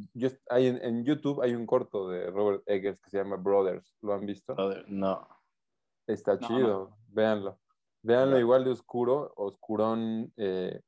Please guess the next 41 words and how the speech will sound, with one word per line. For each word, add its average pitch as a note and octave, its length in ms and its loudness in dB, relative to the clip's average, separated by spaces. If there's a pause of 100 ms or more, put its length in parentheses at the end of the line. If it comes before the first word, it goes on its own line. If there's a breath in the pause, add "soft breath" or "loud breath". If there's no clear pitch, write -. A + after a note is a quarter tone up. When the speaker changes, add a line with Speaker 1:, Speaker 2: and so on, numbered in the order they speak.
(160)
Speaker 1:
justo - 340 -10
como F#2+ 540 -10
La F#2 100 -6
Bruja. G2 340 -6 (380)
Pero A2+ 120 -2
ahora A#2 120 -2
sí - 120 -14
Speaker 3:
Ah, C#3 80 4
Speaker 1:
díganme. - 60 4
Speaker 3:
salió, E3 360 4
salió E3 260 2
el F3 60 4
mismo E3 240 2
año D3+ 180 0
que A#2+ 80 -4
La A2+ 80 0
Bruja, B2 280 -2
de A2+ 100 -2
hecho. G#2+ 240 -10 (140)
Igual G#2+ 220 -2
es. G#2+ 80 -6
Speaker 1:
Ah, C#3 120 6
el B2+ 100 4
corto B2+ 300 4
también, B2 480 -2
órale. G#2 400 -4 (420)
Recomendado A#2 720 4
para G#2+ 180 6
la G#2 120 2
gente A#2+ 240 -6
que A2 100 -8
nos G2+ 160 -8
escucha, A#2 460 -6
para G2+ 160 0
la G2 140 -2
bandota, G2+ 680 -4 (160)
eh, G2 300 2
vean G#2+ 260 -4
ahí G#2 180 -6
ese G#2+ 160 -14
cortito G#2+ 360 -14